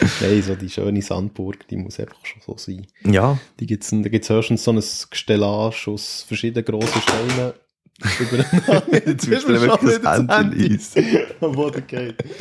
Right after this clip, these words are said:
Speaker 1: Ja, ja. Nein, das ist doch gut.
Speaker 2: Ja.
Speaker 1: Super.
Speaker 2: Tust du aber Sandburgen bauen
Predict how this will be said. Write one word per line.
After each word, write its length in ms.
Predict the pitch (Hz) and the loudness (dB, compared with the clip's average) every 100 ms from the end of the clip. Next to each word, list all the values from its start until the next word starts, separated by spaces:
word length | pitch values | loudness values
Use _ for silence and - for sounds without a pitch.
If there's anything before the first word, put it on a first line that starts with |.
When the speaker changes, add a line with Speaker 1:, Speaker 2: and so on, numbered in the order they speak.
| 117 95 87 | -2 -4 -6
Speaker 1:
Ja, 100 | 90 | -2
ja. 200 | 87 87 90 - _ - - - - - | -2 -2 -6 -14 _ -20 -20 -20 -16 -2
Nein, 260 | 101 110 98 - - - - | 2 2 0 -12 -20 -20 -10
das 100 | 127 | -8
ist 80 | - | -6
doch 140 | 107 - | -8 -8
gut. 260 | 95 90 - - - - - | -12 -12 -14 -20 -20 -20 -6
Speaker 2:
Ja. 340 | 101 95 127 147 - _ - - - - - | 2 4 4 0 -6 _ -20 -20 -20 -14 -8
Speaker 1:
Super. 300 | - - - - | -8 -6 -10 -2
Speaker 2:
Tust 160 | 110 104 | 0 4
du 120 | 120 | 6
aber 320 | 123 127 123 - | 6 6 4 2
Sandburgen 580 | - 110 127 - 117 117 | 0 0 0 0 0 0
bauen 340 | - - - | -2 -2 -4